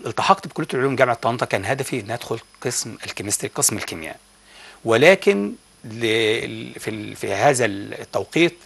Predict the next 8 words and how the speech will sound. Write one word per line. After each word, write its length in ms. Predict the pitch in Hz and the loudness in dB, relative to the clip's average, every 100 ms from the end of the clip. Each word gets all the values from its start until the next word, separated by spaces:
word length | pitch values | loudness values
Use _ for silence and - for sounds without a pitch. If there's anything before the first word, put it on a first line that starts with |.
| - | -6
اللي 100 | 107 | 0
هو 100 | 117 | 0
ألف 140 | 123 - | 0 -4
تسعمية 340 | - 110 120 | -6 -2 -2
تلاتة 220 | 120 123 | -2 -4
وتسعين 420 | 104 - 139 160 160 - - - - - | -2 0 0 0 -4 -18 -20 -20 -20 -4
كان 440 | 165 190 208 202 - _ 113 | 4 4 4 0 -4 _ -2
النظام 640 | 110 110 139 185 196 | 0 4 8 8 6